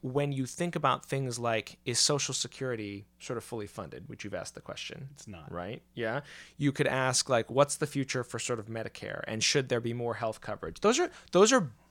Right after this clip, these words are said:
Speaker 1: big items that cost a lot of money.
Speaker 2: Yep.
Speaker 1: Right? And I would argue, like, I think a lot of where people come from is they kind of don't know that they can find all the waste and abuse and just sort of limit all that to funnel the money towards those sorts of things. I think if they,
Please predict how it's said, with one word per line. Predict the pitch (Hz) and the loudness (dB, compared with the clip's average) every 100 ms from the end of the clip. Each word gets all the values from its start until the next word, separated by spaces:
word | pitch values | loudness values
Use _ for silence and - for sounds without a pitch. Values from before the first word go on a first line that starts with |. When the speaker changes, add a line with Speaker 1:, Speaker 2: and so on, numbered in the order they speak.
| _ _ _ - | _ _ _ 4
Speaker 1:
big | 165 151 | 4 6
items | 135 123 127 135 | 4 2 0 -4
that | 127 | -4
cost | - 120 - | 0 0 0
a | |
lot | 110 98 90 98 | -4 -4 -4 -6
of | 101 | -6
money. | 87 110 220 - - | -8 -8 -8 -12 -18
Speaker 2:
Yep. | 143 - - | -18 -16 -6
Speaker 1:
Right? | 110 151 202 - - - | -2 -2 -2 -12 -8 2
And | 151 147 143 - | 4 6 4 2
I | 139 175 | 8 8
would | 175 | 10
argue, | 147 135 135 | 8 6 4
like, | 127 117 - | 4 4 4
I | 147 | 4
think | 240 254 | 4 2
a | - | 2
lot | 139 139 | 6 8
of | 151 | 8
where | 139 | 4
people | 131 139 117 104 | -2 -4 -4 -4
come | - 143 | -4 -2
from | 117 101 | -2 -4
is | 104 - - | -4 -8 -2
they | 139 143 | 2 2
kind | 143 - 202 226 | 2 -2 0 2
of | 170 127 - _ _ _ _ _ - - _ - - - 127 | 0 -2 -18 _ _ _ _ _ -20 -20 _ -20 -20 -8 2
don't | 175 196 | 4 4
know | 147 156 | 4 6
that | 170 151 | 4 4
they | 131 | 0
can | - 113 | 0 -8
find | - - 120 135 131 | -6 0 2 2 0
all | 113 120 | 0 2
the | 117 | 2
waste | 113 110 - | 0 0 -2
and | 120 | -4
abuse | 98 101 113 - | -4 -4 -4 -6
and | |
just | 110 - | -4 -4
sort | 110 | -4
of | 95 | -4
limit | 104 107 104 | -6 -4 -4
all | 98 98 | -4 -4
that | 104 - | -4 -4
to | - 101 | -6 -8
funnel | - 117 120 | 0 0 0
the | 135 | 0
money | 143 147 156 | 0 0 -2
towards | 170 160 160 | 0 0 0
those | 165 165 | -2 -2
sorts | 180 170 | -4 -6
of | 175 | -6
things. | 180 151 | -4 -2
I | |
think | 143 214 | 0 0
if | 160 - | -2 -2
they, | 120 | -2